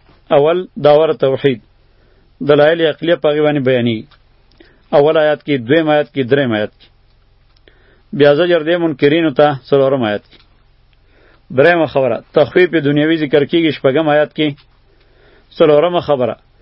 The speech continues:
سوالات او د هغې جوابات. درې سوالات او د هغې جوابونه.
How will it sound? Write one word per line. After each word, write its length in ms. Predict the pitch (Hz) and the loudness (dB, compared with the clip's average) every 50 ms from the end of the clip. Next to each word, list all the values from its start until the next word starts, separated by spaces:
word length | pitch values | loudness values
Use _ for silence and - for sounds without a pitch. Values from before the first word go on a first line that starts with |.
| _ _ _ _ _ _ _ _ _ _ _ _ _ _ _ _ _ _ _ _ - | _ _ _ _ _ _ _ _ _ _ _ _ _ _ _ _ _ _ _ _ -20
سوالات 640 | - - - 165 151 139 139 151 170 180 170 - - | -12 -4 2 2 4 4 4 2 0 0 -2 -4 -4
او 100 | - 147 147 | -2 0 0
د 40 | 147 | 0
هغې 240 | 147 147 143 151 143 131 | 0 -2 -2 -2 -2 0
جوابات. 400 | 131 123 120 113 120 120 113 - | 0 0 0 0 -2 -2 -4 -4
درې 240 | - 120 135 170 180 165 | -4 -2 0 0 0 0
سوالات 480 | - - 147 139 143 160 165 156 - | 0 0 2 2 2 2 0 0 -2
او 60 | 147 | -2
د 60 | 143 143 | 0 0
هغې 260 | 147 135 147 147 127 | 0 0 -2 -2 -2
جوابونه. 420 | 127 127 120 113 117 117 104 101 | 0 0 0 0 -2 -2 -4 -4